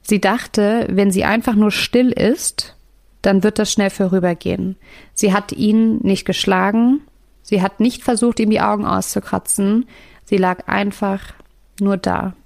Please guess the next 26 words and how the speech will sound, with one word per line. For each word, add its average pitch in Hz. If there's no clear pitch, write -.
Und 208
sie -
hatte 226
Angst. -
Und 180
später, 214
als 180
es 185
vorbei 175
war, 226
die 196
Vergewaltigung, 196
ähm, 190
sagte 180
er 208
ihr, 226
er 202
hätte 208
die 208
Polizei 202
in 190
Buffalo 190
übrigens 190
in 175
der 180
Hand. 160